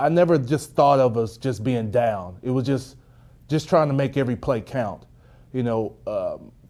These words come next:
sometimes in football, you know, we always look at the big picture, but to, to,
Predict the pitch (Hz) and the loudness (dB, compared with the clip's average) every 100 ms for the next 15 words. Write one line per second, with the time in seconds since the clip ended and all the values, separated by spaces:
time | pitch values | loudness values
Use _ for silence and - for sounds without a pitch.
0 | - - - 160 165 143 123 120 - 147 | -20 -8 -4 0 2 0 -2 -6 -4 -2
1 | 131 127 123 120 120 113 127 127 120 110 | 2 2 0 -2 -2 -2 0 2 0 0
2 | 117 120 110 95 92 127 - 147 143 170 | -4 -6 -8 -8 -6 -6 -6 -8 -6 -4
3 | 160 160 - - - - 120 131 120 110 | -4 -6 -20 -20 -20 -12 0 2 2 0
4 | - - - - 135 120 104 - 113 | -6 -20 -20 -6 -2 -2 -4 -6 -6